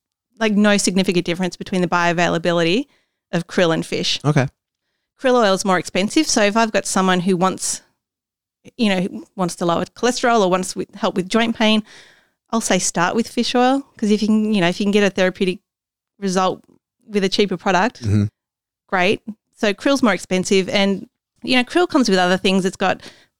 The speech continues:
Speaker 1: astaxanthin, which is, you know, an antioxidant, and you're getting some other vitamins and, and things like that. But there's not, like, even the astaxanthin,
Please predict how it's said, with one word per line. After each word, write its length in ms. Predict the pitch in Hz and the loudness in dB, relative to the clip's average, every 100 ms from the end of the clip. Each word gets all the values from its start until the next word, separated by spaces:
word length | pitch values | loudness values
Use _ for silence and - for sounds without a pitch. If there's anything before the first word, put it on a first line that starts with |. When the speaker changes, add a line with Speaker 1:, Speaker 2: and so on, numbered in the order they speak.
| - | -12
Speaker 1:
astaxanthin, 760 | 185 - 175 180 185 190 185 185 | -6 -2 0 2 0 0 0 0
which 240 | - - | -2 -2
is, 320 | 175 170 170 | 0 0 0
you 60 | 180 | -2
know, 60 | 165 | 0
an 100 | 165 | 0
antioxidant, 800 | 170 180 160 - 185 175 170 170 | 0 -2 -4 -2 0 2 2 2
and 140 | 170 | 0
you're 80 | 175 | 0
getting 200 | 185 175 | 0 0
some 100 | 185 | 0
other 100 | 170 | 0
vitamins 640 | 165 165 175 175 170 165 | 0 0 2 2 2 0
and, 260 | 170 170 170 _ _ _ | -2 -2 -4 _ _ _
and 140 | 190 | -6
things 220 | 202 196 | -2 0
like 140 | 185 - | 0 -2
that. 240 | 170 - | -2 -2
But 260 | - 180 - | -2 -2 -2
there's 200 | 202 190 | -2 2
not, 320 | 214 226 240 - - _ | 2 2 0 -6 -16 _
like, 100 | 226 | -2
even 220 | 214 254 | 2 4
the 60 | 233 | 2
astaxanthin, 840 | 185 - 180 185 185 190 185 180 | 0 -4 -2 0 0 -2 -2 -2